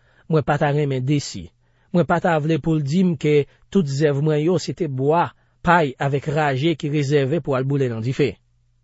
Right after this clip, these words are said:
Mwen ta renmen gon ti lò tou, e se pou sa, m pa janm sispann travay isit sou latè pou Senyè. Paske yon jou, y a rekonpanse nou pou travay nou. E pi kounye a, pou n kontinye avèk lekti a, n a pase nan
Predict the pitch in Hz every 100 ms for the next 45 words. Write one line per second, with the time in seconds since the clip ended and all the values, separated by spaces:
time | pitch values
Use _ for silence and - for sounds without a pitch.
0 | _ _ _ 180 160 147 147 180 170 156
1 | 147 151 143 185 165 131 120 214 208 -
2 | _ _ _ 120 - 147 147 127 147 143
3 | - _ _ 170 135 151 151 147 165 -
4 | 180 - 165 151 156 139 139 139 156 135
5 | 131 - 127 127 120 101 98 - 101 90
6 | 82 73 _ _ _ _ _ _ - 120
7 | - - 127 131 135 151 170 151 151 95
8 | _ _ _ _ _ _ 131 120 120 131
9 | 143 117 135 - 117 92 87 _ 113 -
10 | 95 90 87 78 _ _ _ _ _ _
11 | _ _ _ _ _ _ _ _ _ _
12 | 147 196 185 220 196 160 190 208 165 147
13 | - 160 139 135 135 - 127 170 147 -
14 | 127 - 160 143